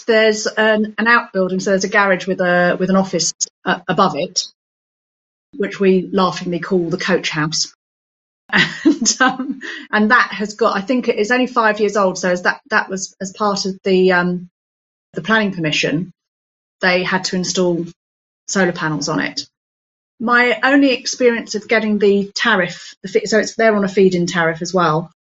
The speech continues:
so we can use it and, and feed in. I'm about to, to get a check through. It's a bit of a faff. I mean, it was a night, it was a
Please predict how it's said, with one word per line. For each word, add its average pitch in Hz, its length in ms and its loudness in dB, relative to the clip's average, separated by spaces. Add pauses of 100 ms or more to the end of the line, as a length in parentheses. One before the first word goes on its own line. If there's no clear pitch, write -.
(140)
so 190 100 -2
we 185 80 4
can 190 200 4
use 190 240 8
it - 120 0
and, 175 280 0 (180)
and 175 300 0
feed 175 280 2
in. 160 340 -2 (880)
I'm 202 280 2
about 233 440 0 (140)
to, 208 680 2 (800)
to 196 100 -4
get - 460 -2
a 190 60 -12
check - 440 -4 (160)
through. 101 480 -2 (440)
It's - 200 -2
a 285 40 -2
bit 330 180 2
of 294 80 2
a 277 60 2
faff. 214 720 -4 (360)
I 196 60 -6
mean, 214 180 2
it 226 140 2
was 226 140 0
a 240 40 4
night, 269 440 4
it 233 80 2
was 220 120 -6
a 220 120 -4